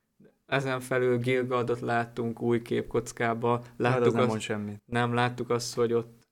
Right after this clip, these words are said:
Speaker 1: annál az asztalnál ebédelnek, vagy ebédeltek, akiket eddig nem tudtunk beazonosítani, most se tudjuk, mert mi, nekem még mindig úgy tűnnek, hogy random valami tünde asszonyok,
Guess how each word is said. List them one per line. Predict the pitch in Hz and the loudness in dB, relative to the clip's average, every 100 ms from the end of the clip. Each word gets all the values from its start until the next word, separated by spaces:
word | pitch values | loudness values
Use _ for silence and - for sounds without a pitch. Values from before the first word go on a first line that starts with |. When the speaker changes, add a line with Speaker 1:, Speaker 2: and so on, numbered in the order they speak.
| _ | _
Speaker 1:
annál | 123 117 113 113 | -2 0 0 2
az | 113 | 2
asztalnál | 123 123 120 117 117 | 0 -2 -4 -2 -2
ebédelnek, | 120 123 123 123 123 123 123 - _ _ _ _ - 123 123 | 0 4 4 4 0 0 -4 -12 _ _ _ _ -4 -2 0
vagy | 123 117 | 0 0
ebédeltek, | 117 123 120 123 120 120 123 123 123 - _ _ _ _ _ _ - | 2 2 4 2 2 0 -2 -2 -6 -20 _ _ _ _ _ _ -10
akiket | 123 120 120 123 | -8 0 2 4
eddig | 120 120 | 4 4
nem | 123 123 | 2 0
tudtunk | 120 127 123 | -4 -2 2
beazonosítani, | 120 120 120 120 120 127 123 120 | 4 4 4 2 2 2 2 0
most | 120 123 | 0 0
se | - 127 | 2 0
tudjuk, | 135 127 131 151 | 2 2 0 0
mert | 120 117 | -4 -4
mi, | 120 - - | -8 -8 -8
nekem | 123 120 | -4 0
még | 117 117 120 | 0 0 0
mindig | 127 123 | 0 2
úgy | 120 123 | 0 0
tűnnek, | 120 117 | -2 0
hogy | 117 117 | 0 4
random | 120 123 113 117 | 4 4 2 0
valami | 113 117 117 117 113 | 0 0 0 -2 -4
tünde | 117 117 113 113 117 - | -4 -2 0 -2 -4 -6
asszonyok, | 127 - 135 127 127 127 | -6 -4 -4 -4 -4 -6